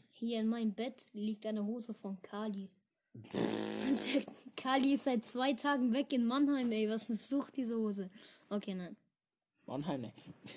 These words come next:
Speaker 1: Mannheim ist in Deutschland. Ist in Deutschland.
Speaker 2: Ah, okay. Ich sehe noch so, als ob ich das wüsste.
Speaker 1: Echt?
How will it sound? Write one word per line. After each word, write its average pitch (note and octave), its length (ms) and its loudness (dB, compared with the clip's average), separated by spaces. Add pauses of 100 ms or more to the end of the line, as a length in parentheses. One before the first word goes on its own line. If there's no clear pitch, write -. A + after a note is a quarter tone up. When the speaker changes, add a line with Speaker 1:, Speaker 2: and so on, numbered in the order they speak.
(520)
Speaker 1:
Mannheim B3+ 460 6
ist A3 160 0
in F#3+ 60 0
Deutschland. A#3 580 0 (340)
Ist D4 200 12
in A#3+ 120 6
Deutschland. C4+ 720 8 (380)
Speaker 2:
Ah, F#3+ 600 12
okay. F#3 720 8
Ich F3 80 2
sehe E3+ 120 -2
noch E3 80 -2
so, D#3+ 140 0
als D#3 100 0
ob D3+ 100 -6
ich - 60 -14
das - 180 -10
wüsste. C#3+ 380 -2 (500)
Speaker 1:
Echt? G3 240 -4